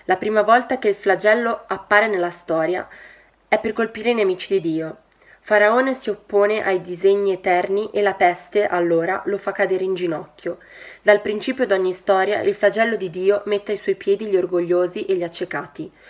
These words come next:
Meditate e cadete in ginocchio." Di fuori la pioggia raddoppiava e quest'ultima frase, pronunciata in mezzo a un silenzio assoluto, reso ancora più profondo dal crepitio dell'acquazzone sulle vetrate,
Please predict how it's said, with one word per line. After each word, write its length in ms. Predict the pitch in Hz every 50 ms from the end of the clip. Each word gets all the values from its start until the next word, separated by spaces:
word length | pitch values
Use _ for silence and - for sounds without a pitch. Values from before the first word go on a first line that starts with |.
| - - - -
Meditate 800 | _ - 214 208 214 208 - 220 196 202 202 - - 240 240 - - _ _ _ _ _ _
e 120 | 208 214
cadete 380 | 214 - 208 196 202 202 202 214
in 120 | 208 208
ginocchio." 640 | 196 180 185 175 160 156 151 - _ - - 165 170 - _ _ _ _ _ _ _ _ - - - _
Di 100 | - 240
fuori 260 | 233 - 262 277 277
la 100 | 254 214
pioggia 340 | 190 - 220 220 220 214 240 220
raddoppiava 800 | 196 180 165 185 180 - - - 165 165 170 156 160 - - -
e 80 | - 196
quest'ultima 640 | - 220 214 - - 262 254 254 - 220 196 190
frase, 360 | 190 - 185 175 170 160 185 180
pronunciata 640 | - 180 170 170 170 170 170 - 180 170 - -
in 100 | 160 160
mezzo 300 | 170 175 175 175 156 -
a 60 | 170
un 80 | 165 160
silenzio 420 | - - 180 190 180 165 165 175
assoluto, 560 | 160 - - 202 196 180 170 170 - 196 208 - - - - - -
reso 180 | - 196 196 196
ancora 260 | 185 190 190 240 214
più 120 | 214 - 170
profondo 500 | - - 175 - 214 214 202 180 160 170
dal 100 | 165 160
crepitio 520 | - 196 180 180 185 180 - - 220 202
dell'acquazzone 800 | 175 170 170 165 - - 180 - - - - 196 175 175 180 180
sulle 260 | - - 170 160 170
vetrate, 540 | 170 208 220 - 202 165 175 - - 208 220